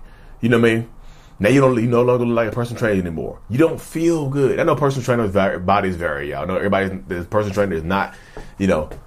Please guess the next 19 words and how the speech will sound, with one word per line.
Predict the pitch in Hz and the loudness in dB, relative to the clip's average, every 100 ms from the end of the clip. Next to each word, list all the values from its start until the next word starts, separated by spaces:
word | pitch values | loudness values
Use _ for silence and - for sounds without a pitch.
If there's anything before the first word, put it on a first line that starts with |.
| - | -6
Tony, | 131 127 113 107 | 0 2 4 2
uh, | 92 90 | 2 0
Tony | 123 117 | 0 0
Horton. | 117 101 82 80 - | 0 0 -4 -12 -18
<laughs> | - - | -12 -2
Everybody | 131 - 123 131 123 | 0 2 2 4 4
doesn't | 127 127 | 2 2
like | 117 | 0
Tony | 117 113 | 0 0
Horton | 104 92 80 78 | 0 0 -4 -14
from, | - 98 | -8 -4
uh, | 92 | -2
P | 90 139 | 0 2
ninety | 131 127 113 | 2 2 0
X. | - - | -4 -6
Shout | - 113 | -2 0
out | 113 | 0
Tony | 117 | -4
Horton. | 104 67 | -4 -4